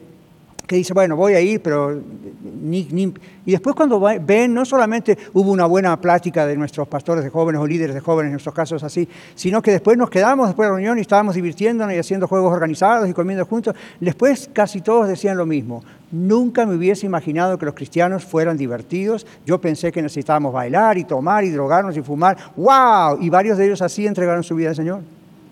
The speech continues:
Pero por ahí anda el diablo, realmente,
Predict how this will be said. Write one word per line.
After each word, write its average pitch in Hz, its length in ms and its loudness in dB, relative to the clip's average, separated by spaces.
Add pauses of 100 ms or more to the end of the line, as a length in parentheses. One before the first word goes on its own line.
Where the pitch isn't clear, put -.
(320)
Pero 240 180 6
por 240 140 4
ahí 254 160 6
anda 320 200 4
el 226 120 2
diablo, 220 640 4 (640)
realmente, 185 640 0